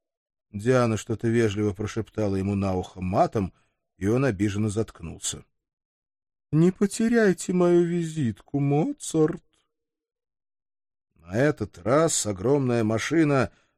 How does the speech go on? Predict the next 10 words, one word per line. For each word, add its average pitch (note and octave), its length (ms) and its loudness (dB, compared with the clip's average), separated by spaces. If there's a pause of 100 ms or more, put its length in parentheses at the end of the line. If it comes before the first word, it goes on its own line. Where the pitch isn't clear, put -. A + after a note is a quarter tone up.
(140)
рванув A2+ 440 0
с - 160 -6
места, A#2 540 -2
исчезла A2+ 480 -2
за G2 140 -6
поворотом A2 560 -2
уже A2 200 0
без G#2 180 -4
всяких A2+ 460 -4
приключений. F2+ 760 -8